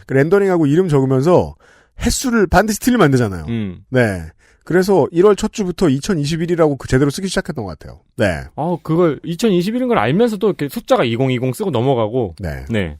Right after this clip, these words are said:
Speaker 1: 음.
Speaker 2: 아시아나 항공 기내식 대란 사태가 터졌습니다. 보통 대란이라고 하면은 뭐 아이폰 대란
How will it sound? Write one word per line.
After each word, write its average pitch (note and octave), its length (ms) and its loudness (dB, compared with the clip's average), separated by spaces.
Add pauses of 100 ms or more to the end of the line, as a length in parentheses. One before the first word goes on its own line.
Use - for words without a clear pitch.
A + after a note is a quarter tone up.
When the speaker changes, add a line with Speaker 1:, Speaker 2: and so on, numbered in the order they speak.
Speaker 1:
음. D2 260 -12 (1000)
Speaker 2:
아시아나 G3+ 640 0
항공 F#3+ 420 -2
기내식 C3 500 -4
대란 A#2+ 380 0
사태가 A#2 460 -4
터졌습니다. G#2 680 -6 (300)
보통 G#3 340 0
대란이라고 D#3 720 2
하면은 D#3+ 640 -2
뭐 E2+ 320 -8
아이폰 E3+ 440 -2
대란 A#2 340 0